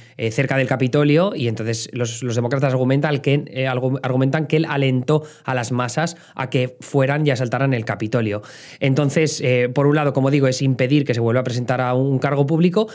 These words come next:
pero también por decir, oye, vamos a sentar un precedente de decir que no está bien que un presidente de Estados Unidos incite a la violencia, incite a la insurrección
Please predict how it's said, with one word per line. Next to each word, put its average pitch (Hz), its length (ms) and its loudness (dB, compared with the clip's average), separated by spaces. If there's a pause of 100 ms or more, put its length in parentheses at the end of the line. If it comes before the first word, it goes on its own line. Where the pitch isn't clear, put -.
(140)
pero 165 160 2
también 165 380 2
por 175 160 2
decir, 135 260 2
oye, 151 100 4
vamos 143 220 0
a 165 100 2
sentar 151 360 0
un 170 120 2
precedente 147 720 2
de 139 100 0
decir 123 280 0
que 113 140 -8
no 120 280 -2
está 147 320 0
bien 160 380 2 (300)
que 120 160 0
un 127 180 2
presidente 135 460 0
de - 20 0
Estados 131 300 -2
Unidos 156 340 2
incite 156 500 0
a 139 40 0
la 131 100 0
violencia, 147 720 0 (200)
incite 190 420 0
a 170 40 2
la 151 100 2
insurrección 139 720 0